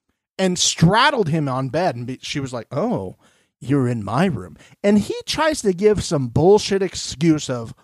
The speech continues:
"Oh, it's so nice to get away from the game and just, just have a different m-, moment away from blah, blah, blah." Bro, just say, "Hey, uh, it's nice to make out with someone who looks this hot.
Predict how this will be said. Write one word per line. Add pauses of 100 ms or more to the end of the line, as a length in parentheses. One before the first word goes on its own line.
(280)
"Oh,
it's
so
nice
to
get
away
from
the
game
and
just, (400)
just
have
a
different
m-,
moment
away
from
blah,
blah,
blah." (380)
Bro,
just
say, (480)
"Hey, (680)
uh, (140)
it's
nice
to
make
out
with
someone (260)
who
looks
this
hot.